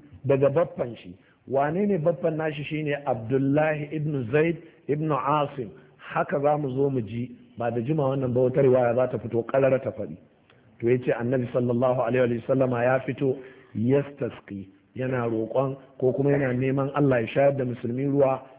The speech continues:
wa hawwala rida'ahu, kuma ya juya mayafin shi.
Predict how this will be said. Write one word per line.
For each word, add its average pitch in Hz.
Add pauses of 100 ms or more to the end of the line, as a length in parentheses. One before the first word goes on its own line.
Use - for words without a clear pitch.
(160)
wa 131
hawwala 127
rida'ahu, 104 (320)
kuma 123
ya 120
juya 120
mayafin 101
shi. -